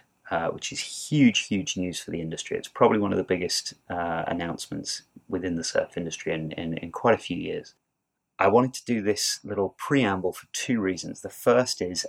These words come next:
as you will hear, uh, we talk about, uh, equality and inequality within the surf industry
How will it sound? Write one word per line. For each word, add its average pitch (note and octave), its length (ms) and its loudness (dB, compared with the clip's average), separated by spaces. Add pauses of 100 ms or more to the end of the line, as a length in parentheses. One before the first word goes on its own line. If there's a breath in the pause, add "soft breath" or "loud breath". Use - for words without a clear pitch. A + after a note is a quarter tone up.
as F2+ 340 -6
you F#2 140 -6
will E2+ 320 -4
hear, G2+ 520 4
uh, F#2 240 0
we F#2 120 -4
talk - 360 0
about, F2+ 480 -2 (280)
uh, F2 580 0 (240)
equality - 480 4
and F2 120 -6
inequality F2 580 -4
within E2 260 -8
the E2 80 -10
surf F2+ 340 4
industry F2 560 -6